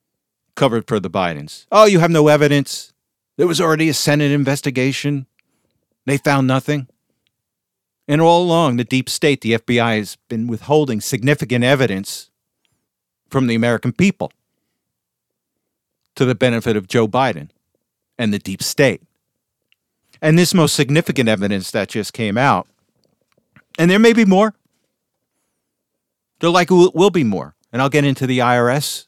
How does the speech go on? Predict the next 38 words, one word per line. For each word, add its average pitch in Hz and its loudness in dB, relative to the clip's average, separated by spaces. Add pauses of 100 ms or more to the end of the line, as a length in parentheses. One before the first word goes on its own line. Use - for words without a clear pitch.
whistleblowers 98 -4
in 107 -8
a 104 -8
bit. 120 -2 (180)
But 117 0 (720)
let's 165 -2
just 185 -2
focus 160 2
on 139 0
this. 151 0
There's, 127 -4
there's 139 -4
so 240 2
much 196 -2
to 135 -8
do 147 -4
with 104 -8
Biden. 117 -4
There's 85 -20
just - -16
so 240 -2
much. 190 -4 (1040)
We've - -20
got 147 -6
money 147 2
that 143 0
he's 123 -4
getting 131 -2
from 127 -4
Ukraine. 135 -2
We've 123 -6
got 117 -6
money 139 -2
that 135 -4
he 127 -6
was 120 -8
getting 123 -4
from 110 -4